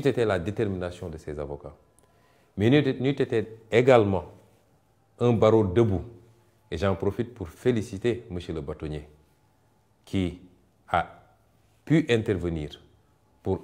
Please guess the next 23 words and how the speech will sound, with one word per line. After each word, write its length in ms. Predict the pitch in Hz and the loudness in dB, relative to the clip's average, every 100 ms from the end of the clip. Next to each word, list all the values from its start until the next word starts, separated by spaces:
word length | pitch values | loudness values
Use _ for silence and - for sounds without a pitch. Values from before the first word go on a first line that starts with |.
| - 117 | -4 0
insister 500 | 131 131 101 - 85 | 0 0 -8 -8 -8
sur 160 | - | -6
le 120 | 92 | -6
fait 180 | 90 104 | -4 -6
que 100 | 101 | -4
les 140 | 87 85 | -4 -4
droits 220 | 95 101 | -2 -4
de 60 | 87 | -2
la 80 | 82 | -4
défense 420 | 92 - 107 104 | -6 -8 -12 -10
sont 180 | - 87 | -10 -12
sacrés 500 | - - 104 101 98 - _ _ - | -8 -8 -6 -6 -8 -12 _ _ -8
dans 240 | 90 85 | -6 -4
un 60 | 85 | -6
procès 460 | 85 80 - 82 - _ _ _ _ - | -6 -8 -8 -10 -10 _ _ _ _ -2
et 200 | 117 113 | 0 0
que 100 | 92 82 - _ _ _ _ _ _ _ _ _ - | -6 -8 -16 _ _ _ _ _ _ _ _ _ -6
rien 320 | 98 120 156 | 2 6 8
ne 100 | 135 | 6
s'opposait 580 | - 117 - 90 78 - - _ _ _ _ _ _ _ _ - | 2 -2 -2 -6 -6 -10 -18 _ _ _ _ _ _ _ _ 0
et 300 | 123 123 - | 0 0 4
tout 180 | 190 165 | 6 6
convergeait 640 | - 120 104 92 82 82 | 4 2 4 2 -2 -6